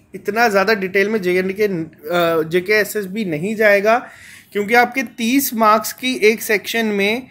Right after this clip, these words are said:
एक सब पार्ट है आर्ट एंड कल्चर, या फिर अगर हम बात करें culture and heritage, तो यहाँ पे आप लोगों का नाइंटी परसेंट चांसेस हैं कि वो जेएनडीके का ही पूछेगा,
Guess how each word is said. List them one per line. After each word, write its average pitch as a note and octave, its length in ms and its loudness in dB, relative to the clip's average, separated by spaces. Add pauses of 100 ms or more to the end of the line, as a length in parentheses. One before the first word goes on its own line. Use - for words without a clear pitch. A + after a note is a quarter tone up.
(440)
एक A#3 240 4
सब A3+ 180 0
पार्ट G#3+ 320 4
है G#3+ 140 6
आर्ट F3 280 4
एंड F3 180 0
कल्चर, D3 420 -2
या D#3+ 120 2
फिर F#3 160 0
अगर G3+ 200 0
हम G3+ 140 0
बात F3+ 240 2
करें G#3 160 0
culture G3 300 -2
and G#3 280 2
heritage, F#3 500 2 (480)
तो B3 80 -2
यहाँ G3+ 580 4
पे C#4+ 140 -2
आप G3+ 340 2
लोगों G3+ 220 2
का A3+ 240 2
नाइंटी G3 640 0
परसेंट B3 420 0
चांसेस G3+ 360 -2
हैं G#3 160 -2
कि A3+ 80 -8
वो A3+ 140 0
जेएनडीके F3+ 520 0
का F#3 160 2
ही G3 140 -2
पूछेगा, D#3 640 -6